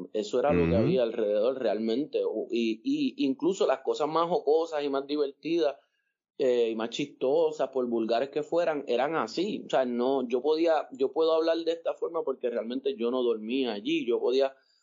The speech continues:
Speaker 1: yo podía poner un pie afuera en, en otra, digamos, no clase social, pero en otro ambiente de lo que era el Puerto Rico de entonces, y tener un hogar,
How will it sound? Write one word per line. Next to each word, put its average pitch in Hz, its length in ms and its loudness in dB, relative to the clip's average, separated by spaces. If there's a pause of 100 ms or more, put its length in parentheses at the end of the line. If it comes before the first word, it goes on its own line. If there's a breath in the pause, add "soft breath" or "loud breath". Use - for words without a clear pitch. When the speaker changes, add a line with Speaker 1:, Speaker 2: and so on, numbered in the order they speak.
(120)
Speaker 1:
yo 123 320 2
podía 139 280 2
poner 151 200 2
un 151 200 -2
pie 139 140 2
afuera 143 600 2
en, 120 160 -6
en 117 140 0
otra, 131 580 2
digamos, 123 680 -2 (520 soft breath)
no 151 140 -2
clase 196 300 -2
social, 151 420 0
pero 127 160 0
en 123 80 -2
otro 131 220 0
ambiente 160 640 0
de 139 160 2
lo 135 140 2
que 127 80 2
era 127 140 2
el 147 100 -4
Puerto 139 260 0
Rico 143 280 -2
de 143 140 0
entonces, 147 600 -2 (380)
y 120 200 0
tener 110 260 0
un 127 140 2
hogar, 131 420 2